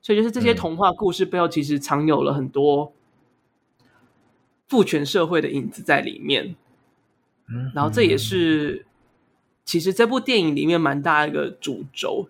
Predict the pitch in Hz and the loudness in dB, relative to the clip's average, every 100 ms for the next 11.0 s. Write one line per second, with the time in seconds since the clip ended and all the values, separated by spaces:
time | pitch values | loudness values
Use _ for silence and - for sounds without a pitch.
0 | - 170 160 160 165 156 127 110 208 _ | -4 -4 -2 0 2 2 -2 -4 -10 _
1 | _ _ _ _ - 175 156 135 135 160 | _ _ _ _ 0 2 2 -4 -4 -6
2 | 139 - 139 143 139 131 - 143 - - | -4 -4 -4 -4 -2 -2 -2 -4 -6 -10
3 | - 160 _ _ _ _ _ _ _ _ | -12 -14 _ _ _ _ _ _ _ _
4 | _ _ _ _ _ _ _ _ _ _ | _ _ _ _ _ _ _ _ _ _
5 | _ _ _ _ _ _ - - 180 180 | _ _ _ _ _ _ -20 -6 -6 -2
6 | 302 285 202 170 156 - _ _ _ 294 | 0 2 4 4 2 -2 _ _ _ 0
7 | 277 - 294 220 165 175 180 170 190 285 | 0 2 2 2 0 0 2 2 2 0
8 | - 165 151 151 156 151 147 123 98 - | 0 0 0 0 -2 0 0 0 -6 -14
9 | _ _ _ _ _ _ _ _ _ _ | _ _ _ _ _ _ _ _ _ _
10 | _ 277 285 294 202 - 160 139 135 - | _ -2 2 4 4 2 -2 -2 -4 -10